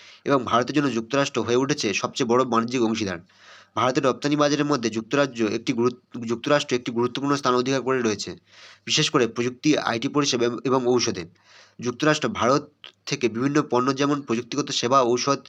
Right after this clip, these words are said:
পোশাক এবং ইঞ্জিনিয়ারিং পণ্য আমদানি করে এবং ভারতের জন্য যুক্তরাষ্ট্রের বাজার একটি গুরুত্বপূর্ণ স্থল। তবে ভারতের সঙ্গে যুক্তরাষ্ট্রের বাণিজ্য সম্পর্কে কিছু চ্যালেঞ্জ রয়েছে, যেমন শুল্ক এবং বাণিজ্য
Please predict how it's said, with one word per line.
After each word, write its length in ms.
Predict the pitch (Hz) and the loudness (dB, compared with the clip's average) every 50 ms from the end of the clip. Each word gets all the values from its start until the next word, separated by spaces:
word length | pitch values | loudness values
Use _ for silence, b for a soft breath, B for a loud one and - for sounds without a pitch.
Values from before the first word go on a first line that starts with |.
| B B B B B B B B | B B B B B B B B
পোশাক 340 | 127 127 127 - 147 143 - | 0 2 2 2 0 0 0
এবং 240 | 131 131 123 120 117 | -2 0 0 -2 -2
ইঞ্জিনিয়ারিং 520 | 120 123 131 135 139 143 143 147 147 135 - | -4 -4 -2 0 2 2 2 2 0 0 0
পণ্য 220 | 120 123 127 135 | 0 0 2 2
আমদানি 360 | 123 110 110 113 120 131 143 | 2 2 2 2 0 0 0
করে 220 | 135 143 123 107 98 | 2 2 2 2 0
এবং 280 | - - 127 131 117 | -2 -2 -2 -2 -2
ভারতের 340 | 101 90 98 117 120 143 139 | 0 0 0 0 0 0 0
জন্য 260 | 139 147 139 127 117 | 0 0 2 0 0
যুক্তরাষ্ট্রের 560 | 113 110 - - - 139 139 135 - - 135 113 | -2 -4 -8 -4 -2 -2 -2 -2 -2 -4 -2 0
বাজার 300 | 113 113 123 123 104 - | 0 0 2 0 0 -2
একটি 240 | 117 117 - - | -4 -6 -6 -4
গুরুত্বপূর্ণ 460 | 110 117 123 123 127 135 135 135 143 143 | -2 0 0 -2 -2 -4 -4 -4 -4 -4
স্থল। 260 | 139 - 107 98 85 82 B B B B B B B B B | -2 -2 -2 -2 -2 -6 B B B B B B B B B
তবে 160 | 135 139 151 | 2 2 2
ভারতের 320 | 143 117 98 113 123 131 151 | 2 2 2 2 2 2 2
সঙ্গে 400 | - - 165 156 139 120 107 - - B B B B B | 2 2 2 4 4 2 2 0 -4 B B B B B
যুক্তরাষ্ট্রের 460 | 117 117 117 139 151 151 151 - 135 | -6 -4 0 2 2 2 2 2 2
বাণিজ্য 240 | 120 117 123 127 131 | 2 2 2 0 0
সম্পর্কে 380 | - 170 143 143 147 131 131 120 | 0 0 0 0 0 0 0 -2
কিছু 160 | 139 131 135 | -2 -4 -4
চ্যালেঞ্জ 320 | 131 131 127 135 127 113 | -2 -2 0 0 0 0
রয়েছে, 200 | 113 104 95 104 | -2 -2 -2 -4
যেমন 260 | 95 107 123 131 143 143 | -4 -2 0 0 0 0
শুল্ক 320 | 139 - 131 123 120 - | 0 -2 -6 -4 0 2
এবং 300 | 147 143 139 135 131 117 | 4 4 4 2 0 0
বাণিজ্য 320 | 110 110 123 123 135 139 | 0 0 0 0 -2 -2